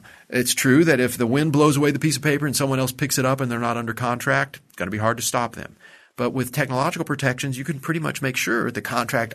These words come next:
always sticks to that, you know, in effect, the piece of paper. The idea is we can use common law rights and the Lockean arguments if we have institutions that,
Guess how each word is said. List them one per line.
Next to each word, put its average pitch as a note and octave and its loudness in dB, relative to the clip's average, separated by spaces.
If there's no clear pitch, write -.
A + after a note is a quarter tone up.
always A#2+ -2
sticks - 0
to C3 4
that, B2+ 2
you A#2+ -2
know, G2+ -2
in B2 0
effect, F3 0
the - -4
piece A#2 -4
of - -12
paper. C3 -4
The G#2+ -4
idea D#3+ 0
is C#3 -2
we C3 -2
can C3+ -2
use C#3 -2
common F3+ 0
law A#2+ 2
rights E2+ -2
and E3 0
the F3+ 0
Lockean A#2 0
arguments F2 -6
if G#2 -6
we A#2+ -2
have A#2+ 0
institutions A#2+ -2
that, F#2+ -2